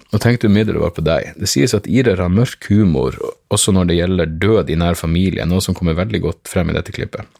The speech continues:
Er dette noe du kunne tenkt deg å gjøre til din egen begravelse, slik at det blir mer til en feiring av ditt liv som komiker? Så vil jeg bare si at podcasten du leverer er av ypperste klasse, og bruker den,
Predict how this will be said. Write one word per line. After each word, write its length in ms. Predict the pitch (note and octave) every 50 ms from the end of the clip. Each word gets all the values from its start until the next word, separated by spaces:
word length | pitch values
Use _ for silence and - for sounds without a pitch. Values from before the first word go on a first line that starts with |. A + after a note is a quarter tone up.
| _ _ _ _ _ _
Er 140 | - G2 F#2+
dette 220 | A2+ B2 - - A2+
noe 160 | A2 G#2+ G2+
du 60 | F#2 F2
kunne 200 | - F#2 F2 E2+
tenkt 260 | - F#2+ F#2 - -
deg 80 | D#2 E2
å 80 | E2+
gjøre 160 | F2+ F2 E2 -
til 140 | - D#2+ D#2
din 80 | C#2+ -
egen 240 | - F#2+ E2+ D#2+
begravelse, 480 | C#2+ C#2 D2+ D#2+ D#2+ D2 - - - F2+
slik 240 | - - D#2+ E2+ -
at 80 | F2+
det 80 | F2+ E2
blir 80 | E2 E2 E2+
mer 100 | E2+ E2+ -
til 120 | - -
en 80 | A1+ -
feiring 400 | - - F#2+ F2+ F2+ F2+ - -
av 80 | - -
ditt 180 | F#2 - - E2
liv 240 | D#2+ F#2+ G#2 G#2 G2+
som 220 | - - E2 F2+ -
komiker? 540 | - D2+ D2 A#1+ - - - - G2 - - _ _ _
Så 140 | - - -
vil 100 | G2 G2
jeg 80 | F#2+
bare 120 | F#2 F2+ -
si 100 | - C#2
at 80 | F2 -
podcasten 640 | G#2 G2+ G2+ - F2 E2+ - - - D#2+ D2+ F2+ - _ _ _ _ _ - - - _ - - _ _ - - - - - _ _ _ _
du 80 | - F#2
leverer 380 | F2+ F2+ F2 F#2+ F#2+ F#2 F2 E2
er 60 | E2 D#2+
av 80 | D#2 B1
ypperste 320 | - B2+ - - G#2+ - -
klasse, 380 | - B2 D3 F3 - - F#3 F#3 F3
og 80 | B2 G#2
bruker 240 | G#2+ A2+ A2 - - G2
den, 160 | F#2+ F#2+ F#2+